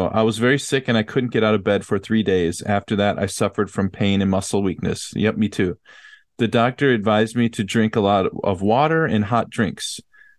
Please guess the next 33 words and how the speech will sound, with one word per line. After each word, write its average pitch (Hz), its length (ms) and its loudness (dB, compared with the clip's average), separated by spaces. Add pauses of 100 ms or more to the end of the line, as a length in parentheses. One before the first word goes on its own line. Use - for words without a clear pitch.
I 107 120 2
know 131 180 4
it 131 80 2
is 110 100 -4
a 110 200 -2
terrible 113 260 2
experience, 104 640 0
so 110 340 2
I 104 160 0
wish 107 360 0
you 107 180 2
a 85 60 2
speedy 110 500 0
recovery." 92 760 -2
Thank 151 360 0
you, 92 80 0
Shaima. 87 360 0 (120)
I - 20 0
did. 147 320 0
It 117 140 0
wasn't 147 360 0
that 110 240 2
bad, 90 380 0
but 104 160 2
it 107 100 2
was, 110 340 0
uh, 90 280 2 (1700)
just 208 400 0 (120)
annoying 107 680 2 (100)
that 101 200 0
it, 95 120 -2
uh, - 220 -4 (100)
the, 107 340 0